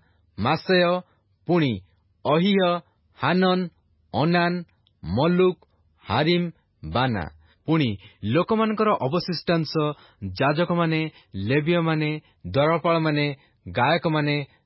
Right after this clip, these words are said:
ନଥିନୀୟମାନେ ଓ ଯେ ସମସ୍ତ ଲୋକ ନାନା ଦେଶସ୍ଥ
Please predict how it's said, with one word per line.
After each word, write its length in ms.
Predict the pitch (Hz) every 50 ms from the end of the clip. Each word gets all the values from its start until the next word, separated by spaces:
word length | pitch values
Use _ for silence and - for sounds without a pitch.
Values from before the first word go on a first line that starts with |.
| _ -
ନଥିନୀୟମାନେ 800 | 85 95 110 135 143 - - 180 175 180 180 170 165 160 156 156 156 147 - _ _ _ _ - -
ଓ 40 | 110 110
ଯେ 240 | 101 98 135 175 190
ସମସ୍ତ 380 | 185 - 202 196 190 180 - -
ଲୋକ 300 | 156 135 147 170 156 - 139 120 101 95 - - _ _ _ - -
ନାନା 320 | 110 135 156 180 180 180
ଦେଶସ୍ଥ 540 | 165 135 160 170 - - 180 151 - - -